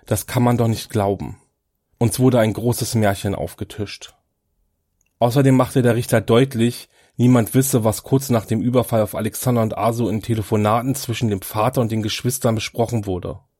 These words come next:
Doch es hätte nur eines Wortes des Vaters gebraucht, um den Mord zu stoppen. Das Gericht sei überzeugt davon, dass an dem Abend ein Mordkommando unterwegs war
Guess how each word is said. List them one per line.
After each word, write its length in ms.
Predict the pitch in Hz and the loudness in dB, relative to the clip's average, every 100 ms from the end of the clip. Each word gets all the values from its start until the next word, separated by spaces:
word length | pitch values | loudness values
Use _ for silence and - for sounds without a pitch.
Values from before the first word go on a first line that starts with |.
| _ _ _ _ _ _ _ _ | _ _ _ _ _ _ _ _
Doch 120 | 110 | -2
es 160 | 107 - | -2 -2
hätte 200 | 120 131 | 0 2
nur 360 | 120 113 113 - _ _ _ - | 4 4 2 -4 _ _ _ 0
eines 380 | 120 135 135 | 2 2 2
Wortes 300 | 123 117 120 | 0 0 -2
des 180 | - 117 | -6 -6
Vaters 420 | - 120 120 104 | -2 0 0 -2
gebraucht, 460 | 101 98 107 131 - | -6 -2 0 0 -2
um 100 | 120 | -2
den 120 | 120 | 0
Mord 220 | 120 120 | 0 -2
zu 100 | - | -6
stoppen. 440 | - - 104 95 95 _ _ _ _ _ _ _ _ _ _ _ _ _ _ _ | -8 -4 -4 -6 -18 _ _ _ _ _ _ _ _ _ _ _ _ _ _ _
Das 220 | - 110 - | -4 -4 -2
Gericht 640 | 117 139 - - - - _ _ | 0 0 -2 -10 -12 -12 _ _
sei 220 | - - 117 | -4 0 2
überzeugt 560 | 117 - - 139 135 | 0 0 0 0 0
davon, 500 | 127 - 123 131 135 - _ | -4 -2 0 0 -2 -10 _
dass 200 | 113 - | -4 0
an 100 | 120 | 2
dem 160 | 117 107 | 2 2
Abend 320 | 120 131 - | 2 2 0
ein 160 | 113 | 0
Mordkommando 680 | 110 113 - - 107 101 98 | 2 2 0 -4 -2 -2 -2
unterwegs 580 | 98 107 101 104 - - | -2 -2 -2 -4 -4 -2
war 300 | 110 120 | 0 0